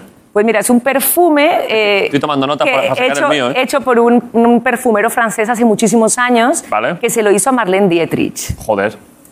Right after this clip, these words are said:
Speaker 1: Y ese lo-, perfume lo descubrí hace muchos años y me fascina, y es
Speaker 2: Pues
Speaker 1: el perfume que me gusta, se llama Fraca.
Speaker 2: Fraca.
Speaker 1: F A R A C A, y una S final, pero que no suena.
Speaker 2: Ah, como en
Speaker 1: Fraca.
Speaker 2: francés, claro.
Speaker 1: Ajá.
Speaker 2: Está bien, ¿eh?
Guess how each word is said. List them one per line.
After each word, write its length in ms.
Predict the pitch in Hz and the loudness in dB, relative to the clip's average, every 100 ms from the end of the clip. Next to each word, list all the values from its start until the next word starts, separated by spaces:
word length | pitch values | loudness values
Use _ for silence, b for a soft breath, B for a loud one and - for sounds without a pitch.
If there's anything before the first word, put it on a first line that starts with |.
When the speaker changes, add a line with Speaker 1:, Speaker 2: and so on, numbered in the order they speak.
| - | -2
Speaker 1:
Y 280 | 208 202 196 | 2 4 2
ese 220 | 202 254 | 0 0
lo-, 120 | 254 | 0
perfume 320 | 247 220 269 233 | 2 0 2 2
lo 60 | 190 | 2
descubrí 560 | 170 - 175 202 233 | 0 0 2 4 2
hace 200 | 233 254 | 2 0
muchos 320 | 233 233 240 | 0 0 0
años 400 | 285 294 311 359 - | 0 2 2 0 0
y 120 | 214 | 0
me 100 | 196 | 2
fascina, 480 | - 151 - 156 180 | 0 -6 -2 -2 0
y 60 | 202 | -2
es 20 | |
Speaker 2:
Pues 120 | 175 | 0
Speaker 1:
el 60 | 202 | -2
perfume 360 | 208 - 196 | -2 0 0
que 80 | 226 | 2
me 80 | 196 | 2
gusta, 240 | 208 214 | 2 2
se 80 | 202 | -2
llama 180 | 190 240 | -2 -2
Fraca. 580 | - - 202 - 131 120 B B - | -4 -6 -6 -6 -8 -8 B B -6
Speaker 2:
Fraca. 320 | 180 208 233 | -2 -2 -2
Speaker 1:
F 340 | 240 - 254 | -4 -2 0
A 260 | 247 240 - | 0 -2 -4
R 400 | 220 240 247 - | -2 0 0 -2
A 260 | 214 247 330 | -2 0 -2
C 380 | - - 220 - | -2 -2 -2 -2
A, 260 | 185 233 - | -2 -2 -2
y 220 | 208 208 | 2 2
una 340 | 180 220 240 240 | 4 2 0 0
S 220 | 254 277 | -2 -2
final, 280 | 262 226 254 | -2 -2 0
pero 160 | 262 240 | 0 0
que 80 | 196 | 0
no 120 | 190 | 0
suena. 400 | - 175 123 - - - - - - - - | -2 -2 -4 -8 -18 -20 -20 -20 -20 -14 -6
Speaker 2:
Ah, 80 | 131 | -4
como 120 | 196 | -4
en 60 | 104 | -4
Speaker 1:
Fraca. 120 | 139 | -4
Speaker 2:
francés, 320 | 95 131 117 | -6 -6 -6
claro. 240 | 120 110 - - - | -4 -6 -6 -18 -8
Speaker 1:
Ajá. 340 | 180 202 392 - - - | -4 -2 -2 -4 -20 -12
Speaker 2:
Está 180 | - 147 | -6 -2
bien, 220 | 151 135 | 0 0
¿eh? 260 | 156 - | -4 -6